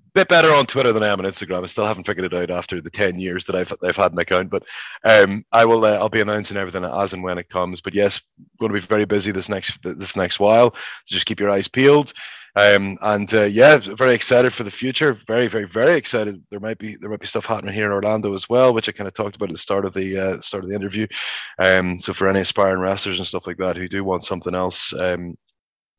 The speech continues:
an opportunity maybe, like, to, to give them a leg up towards what their,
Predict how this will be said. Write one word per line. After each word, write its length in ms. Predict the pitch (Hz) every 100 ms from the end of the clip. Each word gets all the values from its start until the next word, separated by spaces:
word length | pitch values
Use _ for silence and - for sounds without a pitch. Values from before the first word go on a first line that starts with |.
| -
an 80 | 98
opportunity 480 | 90 - 98 92 87
maybe, 320 | 87 90 95
like, 220 | 90 87
to, 180 | - 82
to 140 | -
give 160 | 78 90
them 100 | 90
a 40 |
leg 220 | 90 90
up 140 | 90 -
towards 380 | 95 87 90 95
what 160 | 85
their, 200 | 87 87